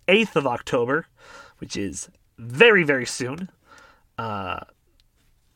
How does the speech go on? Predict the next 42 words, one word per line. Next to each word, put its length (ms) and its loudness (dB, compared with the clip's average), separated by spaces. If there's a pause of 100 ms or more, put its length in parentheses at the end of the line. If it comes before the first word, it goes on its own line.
(320)
yeah, 260 4
it 60 0
looks 200 4
cool. 440 0 (160)
Uh, 360 4
I've 160 4
only, 140 6
only 220 4
played 220 2
one 300 2
Metroidvania 720 2
type 220 0
game, 220 0
though, 140 2
and 60 -2
that's 160 0
Hollow 280 2
Knight. 360 -4 (600)
And 440 -8 (260)
I 120 0
need 280 0
to, 280 2
if 60 0
I 80 2
wanna 240 2
play 180 0
Dread, 260 0
I 60 0
really 300 -2
wanna 280 0
play 200 -2
the 160 -8
other 200 0
Metroid 420 -4
games 340 -8
to 200 -2
understand 640 -4
everything 320 -4
that's 180 -12
going 300 -10
on. 340 -12
<laughs> 60 -12